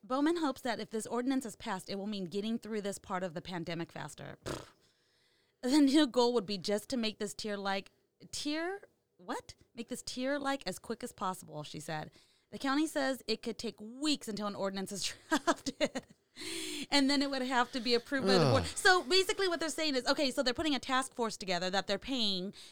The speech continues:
Speaker 1: to come up with this
Speaker 2: Hold on, hold on,
Speaker 1: ordinance.
Speaker 2: hold on. What's,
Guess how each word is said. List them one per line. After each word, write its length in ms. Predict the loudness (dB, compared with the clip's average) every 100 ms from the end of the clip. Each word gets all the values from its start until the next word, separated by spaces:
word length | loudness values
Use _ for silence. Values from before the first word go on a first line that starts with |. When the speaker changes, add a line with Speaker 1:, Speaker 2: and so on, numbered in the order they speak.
| -8
Speaker 1:
to 520 | -2 4 6 4 2 -2 _ _
come 220 | 0 0 4
up 260 | 6 6 6
with 300 | -4 -2 -2
this 100 | 4
Speaker 2:
Hold 120 | 8
on, 60 | 10
hold 140 | 10 10
on, 60 |
Speaker 1:
ordinance. 220 | 8 8
Speaker 2:
hold 140 | 8 6
on. 220 | 4 0 -6 _ _
What's, 400 | 2 4 2 -4